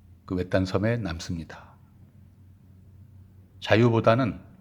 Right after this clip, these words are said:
모험, 도전보다는 거기에서 돼지 키우고 꽃 기르고 하는 그런 삶에 만족이라기보다는 그냥 자족하고 사는 그 두가-, 두,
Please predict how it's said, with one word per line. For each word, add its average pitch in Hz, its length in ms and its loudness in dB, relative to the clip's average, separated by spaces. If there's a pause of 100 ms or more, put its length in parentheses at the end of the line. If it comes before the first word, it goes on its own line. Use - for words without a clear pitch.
(800)
모험, 139 480 6
도전보다는 110 880 6 (1160)
거기에서 87 680 -2
돼지 90 340 -4
키우고 87 680 -8 (380)
꽃 123 200 -2
기르고 92 380 0
하는 90 360 -2 (540)
그런 92 380 -2
삶에 95 540 -2 (560)
만족이라기보다는 117 1300 4 (480)
그냥 92 520 -4 (460)
자족하고 92 680 -6
사는 87 380 -4 (540)
그 104 120 -2
두가-, 117 520 6
두, 127 680 2